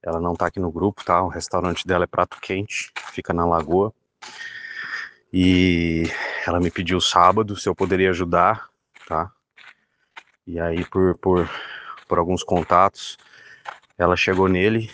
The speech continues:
ele falou que ia conseguir o peixe pra domingo, que ela ficou sem o peixe no buffet, sendo que o buffet dela, o carro-chefe é o salmão, tá? Teve que passar vergonha lá com os clientes, dando desconto.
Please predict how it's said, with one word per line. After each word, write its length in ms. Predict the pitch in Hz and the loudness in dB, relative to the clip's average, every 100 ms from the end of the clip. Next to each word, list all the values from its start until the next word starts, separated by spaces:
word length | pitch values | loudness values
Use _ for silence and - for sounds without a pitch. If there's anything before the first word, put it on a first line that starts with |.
| - | -12
ele 140 | 95 90 | -8 -4
falou 180 | 98 92 | -2 0
que 100 | 98 | 2
ia 240 | 90 82 | 2 0
conseguir 340 | - 92 - 92 | -4 -8 -6 -6
o 80 | 87 | -2
peixe 260 | 101 - | -2 -4
pra 140 | - 90 | -2 -2
domingo, 500 | 90 90 117 117 - - | 0 0 0 -4 -10 -4
que 60 | |
ela 100 | 90 | -4
ficou 220 | - - 92 | -4 -4 -4
sem 600 | - - 104 110 107 101 | -4 0 2 2 2 0
o 60 | |
peixe 360 | - 104 92 104 | 0 -2 0 -2
no 80 | 90 | -2
buffet, 360 | 90 - 101 | -2 0 -2
sendo 320 | - 110 98 | 0 -2 -4
que 200 | - 101 87 - - - - _ | -2 -4 -4 -10 -20 -20 -20 _
o 100 | 95 | -2
buffet 360 | 95 - 110 | 0 4 4
dela, 420 | 98 98 92 82 - _ - - - - - _ _ - | 6 6 6 2 -6 _ -20 -20 -20 -20 -20 _ _ 2
o 100 | 127 | 2
carro-chefe 840 | - 107 107 - 101 95 - 104 85 _ - | 4 2 2 -2 -2 -2 -4 -6 -8 _ 4
é 140 | 101 | 4
o 60 | 113 | 6
salmão, 500 | - 95 92 101 123 - _ _ _ _ - _ | 2 0 0 -2 -4 -10 _ _ _ _ -20 _
tá? 160 | - 82 | 0 2
Teve 220 | - 95 | 0 -6
que 100 | - | -2
passar 320 | 101 - 104 | -2 -2 -2
vergonha 500 | 101 101 87 98 104 | 0 0 0 0 0
lá 120 | 92 | -2
com 100 | 95 | -4
os 80 | 101 | -10
clientes, 340 | - 92 95 - | -6 -4 -4 -4
dando 240 | 95 95 | -2 0
desconto. 560 | - - - 98 123 | -2 -4 0 -2 -2